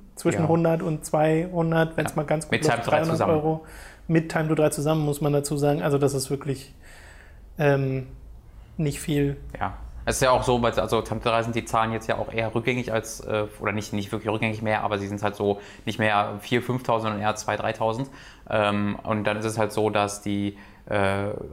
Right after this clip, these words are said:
Speaker 2: Reihen, die wir gerade machen, wie zum Beispiel Metal Gear Solid, einfach nicht monetarisierbar ist.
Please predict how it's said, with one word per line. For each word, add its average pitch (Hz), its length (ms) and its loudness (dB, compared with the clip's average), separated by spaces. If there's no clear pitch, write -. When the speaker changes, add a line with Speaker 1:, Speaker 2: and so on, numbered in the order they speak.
Speaker 2:
Reihen, 120 320 2
die 110 120 -2
wir 107 100 2
gerade 101 260 4
machen, 101 320 -2
wie 107 60 -6
zum 104 140 -4
Beispiel 104 120 -6
Metal 101 180 -2
Gear 104 140 -2
Solid, 135 300 0
einfach 110 240 -4
nicht 101 120 -4
monetarisierbar 104 600 0
ist. - 220 -10